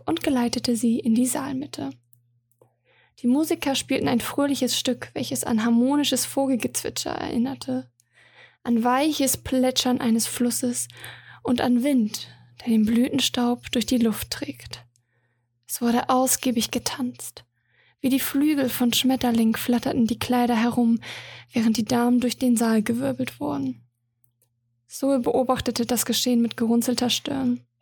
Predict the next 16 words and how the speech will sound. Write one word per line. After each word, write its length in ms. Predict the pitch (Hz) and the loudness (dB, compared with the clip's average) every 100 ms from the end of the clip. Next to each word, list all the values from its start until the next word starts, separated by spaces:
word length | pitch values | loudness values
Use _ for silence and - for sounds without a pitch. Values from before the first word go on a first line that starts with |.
| - - _ _ _ _ _ _ | -20 -20 _ _ _ _ _ _
Was 120 | 220 | -4
auch 120 | 240 | -2
immer 220 | - 285 285 | 2 2 2
dieses 240 | 277 269 | 2 0
Verhalten 400 | - 247 262 247 | 0 2 2 2
sollte, 560 | 240 240 226 247 247 - | 2 2 0 0 -2 -4
er 100 | 240 | -10
konnte 380 | - 240 240 - | 0 2 2 0
es 160 | - | 2
nicht 280 | 226 220 - | 2 2 -2
verstehen. 680 | - 226 - 247 254 240 - _ _ _ _ _ _ _ _ _ _ _ _ - | -4 -4 -2 -2 0 -2 -4 _ _ _ _ _ _ _ _ _ _ _ _ -4
Schließlich 380 | 277 262 277 | 0 0 0
war 100 | 262 | 2
es 120 | 254 - | 2 2
doch 140 | 247 | 2
Luna, 600 | 254 277 240 - 247 - | 2 2 0 -2 -6 -8